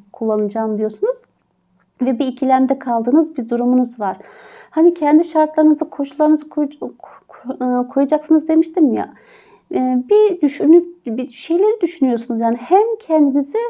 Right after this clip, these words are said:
hem de etrafınızdaki insanları düşüneceğiniz bir gündeminiz olacak bu haftanın sonuna doğru. Bir karar alıyorsunuz. O aldığınız kararda ama kalbinizde, bakın gözünüzle değil,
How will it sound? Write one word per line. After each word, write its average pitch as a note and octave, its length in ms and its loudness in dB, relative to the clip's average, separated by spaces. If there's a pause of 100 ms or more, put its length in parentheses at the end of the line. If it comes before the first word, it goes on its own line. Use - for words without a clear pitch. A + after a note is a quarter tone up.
(420)
hem F4+ 320 4
de G#4+ 180 -4
etrafınızdaki E4 840 0
insanları C#4+ 800 -2
düşüneceğiniz C#4 680 0
bir B3+ 160 -4
gündeminiz C4 540 2
olacak G#3 340 -6
bu A#3 120 -4
haftanın A#3 420 -4
sonuna A#3+ 460 -2
doğru. A#3 360 0 (520)
Bir A4 120 -8
karar E4 280 4
alıyorsunuz. G#3+ 720 -4
O D4 160 0 (180)
aldığınız D4 560 2
kararda B3 600 0
ama D#4 400 2 (360)
kalbinizde, C#4+ 960 2 (180)
bakın B3+ 500 -4
gözünüzle C4+ 580 4
değil, A#3 340 -4